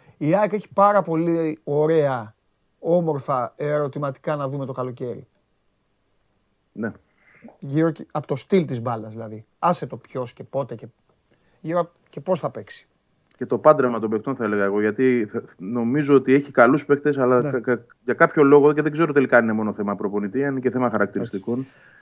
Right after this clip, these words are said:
Speaker 2: δεν ταιριάζουν, δεν βρίσκονται. Ξεχάσαμε το Λεταλέκ, έτσι, να, να πούμε
Speaker 1: Ε,
Speaker 2: και
Speaker 1: εντάξει,
Speaker 2: αυτό.
Speaker 1: και αυτός το έχει ξεχάσει. Μη φοβάσαι.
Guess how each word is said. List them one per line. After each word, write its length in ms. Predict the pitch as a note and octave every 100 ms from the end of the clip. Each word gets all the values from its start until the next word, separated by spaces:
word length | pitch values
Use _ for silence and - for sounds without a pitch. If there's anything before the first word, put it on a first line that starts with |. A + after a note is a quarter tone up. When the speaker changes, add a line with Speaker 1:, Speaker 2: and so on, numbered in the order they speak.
| _ _ -
Speaker 2:
δεν 160 | F3+
ταιριάζουν, 460 | F3+ D#3+ F#3+ C#3+ C3
δεν 120 | D#3
βρίσκονται. 360 | D3 D3 G2+ F#2+
Ξεχάσαμε 420 | - C#3 E3 D#3
το 80 | C#3+
Λεταλέκ, 360 | C#3 C#3 C#3
έτσι, 200 | A2 A2 G#2 G2
να, 80 | G2 F#2 G2+
να 160 | G#2
πούμε 120 | G2 G#3+
Speaker 1:
Ε, 20 |
Speaker 2:
και 60 |
Speaker 1:
εντάξει, 320 | G#2 F#3 E3 G#2+
Speaker 2:
αυτό. 180 | - - _
Speaker 1:
και 80 | E3
αυτός 200 | F#3 E3+
το 60 |
έχει 80 | D3+
ξεχάσει. 340 | B2+ A2+ - _ -
Μη 100 | C#3
φοβάσαι. 280 | C3 A#2